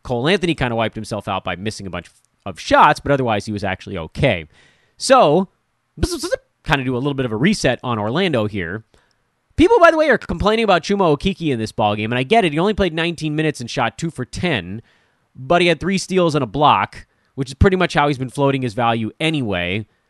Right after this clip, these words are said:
This didn't really set him back,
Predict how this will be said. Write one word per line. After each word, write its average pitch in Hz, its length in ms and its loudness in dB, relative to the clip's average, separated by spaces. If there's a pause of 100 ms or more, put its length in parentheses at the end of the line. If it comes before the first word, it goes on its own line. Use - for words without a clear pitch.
(360)
This 113 360 -2
didn't 190 400 -2
really 180 280 2
set 165 300 -2
him 135 200 -4
back, 123 520 -4